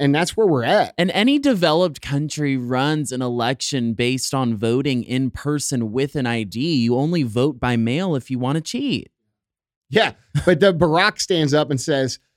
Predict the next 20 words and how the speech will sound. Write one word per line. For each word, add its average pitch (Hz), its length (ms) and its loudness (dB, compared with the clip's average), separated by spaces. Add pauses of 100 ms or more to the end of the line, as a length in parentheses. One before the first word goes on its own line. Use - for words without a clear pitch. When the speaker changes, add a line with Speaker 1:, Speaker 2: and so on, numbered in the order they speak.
(300)
Speaker 1:
"Oh, 226 220 8
why 190 220 4
don't 254 120 6
they 233 100 8
want 233 200 4
you 220 100 6
voting, 226 280 6
like, 196 280 2
by 208 160 6
mail? 202 360 8
'Cause 156 180 2
they 220 80 6
wanna 220 180 4
suppress - 440 0
your 175 100 2
vote, 240 260 4
because 160 240 2
they 220 100 8
wanna 247 200 4
cheat." 277 420 4